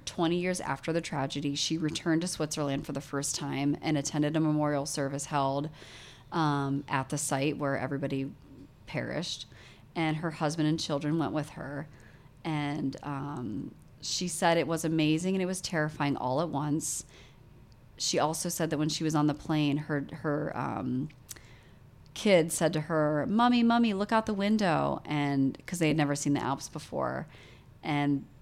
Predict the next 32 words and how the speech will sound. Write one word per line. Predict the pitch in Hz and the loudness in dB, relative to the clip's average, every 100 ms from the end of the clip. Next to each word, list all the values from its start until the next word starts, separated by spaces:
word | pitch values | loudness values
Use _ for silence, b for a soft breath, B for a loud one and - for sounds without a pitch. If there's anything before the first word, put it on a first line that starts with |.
| - 175 | -14 -2
they | 151 139 | 0 2
actually | 143 135 151 | -2 -4 -2
had | 139 | 0
never | 139 135 | 0 -2
left | 131 127 | -4 -6
Australia | 123 131 185 175 | -8 -2 2 2
before. | 143 139 - - 127 - - | 2 -2 -4 -4 -4 -10 -8
And | 151 131 127 127 127 - - | -4 -2 0 -2 -4 -10 -8
she | - 143 | -4 -4
said, | 143 143 151 | -2 -2 0
"When | 147 | 0
I | 143 | 0
saw | 147 160 143 | 0 -2 0
those | 147 147 | 0 0
mountains, | 156 131 147 - | 0 0 -2 -2
I | 139 | -4
was | 143 - | -4 -6
terrified. | - 139 139 - 131 127 | -6 -4 -4 -6 -8 -6
I | 143 | -6
felt | 139 147 143 | -4 -2 -2
like | 151 | 0
I | 151 | -2
was | 147 - | -2 -2
facing | 135 139 151 | -4 -2 0
my | 143 139 | 0 0
demon. | 139 135 127 131 | 0 0 0 0
My | 139 | 0
biggest | 151 143 160 - | 0 0 -2 -2
fear | 147 135 139 170 B B - | -4 -2 -4 -6 B B -4
was | 160 143 143 | 0 2 0
those | 147 135 | -2 0
mountains." | 139 135 110 113 104 - | 0 -2 -2 -4 -4 -6